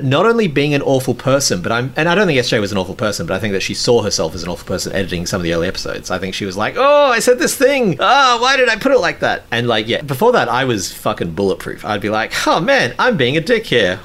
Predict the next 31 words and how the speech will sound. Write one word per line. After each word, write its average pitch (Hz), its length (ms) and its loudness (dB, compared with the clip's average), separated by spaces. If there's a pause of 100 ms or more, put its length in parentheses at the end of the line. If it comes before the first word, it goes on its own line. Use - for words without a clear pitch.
Whoa, 415 220 2
what 349 140 -2
an 330 60 -4
interesting 240 400 0
thing. 180 320 2
Or, 123 100 2
like, 127 300 0
I'm 247 160 0
making 147 300 0
a 139 60 0
racist 165 380 0
joke. 208 300 0
Well, 127 200 4
I 131 80 2
made 214 240 4
it, 185 160 2
and - 160 -2
I 117 80 0
think 160 160 -4
it's 170 80 -6
kind 185 160 0
of 185 80 -2
funny, 185 280 2
so 160 140 0
I'll 107 100 2
keep 156 220 -2
it 180 80 2
in. 123 320 0
But 127 240 0
editing 165 380 2
that 127 300 0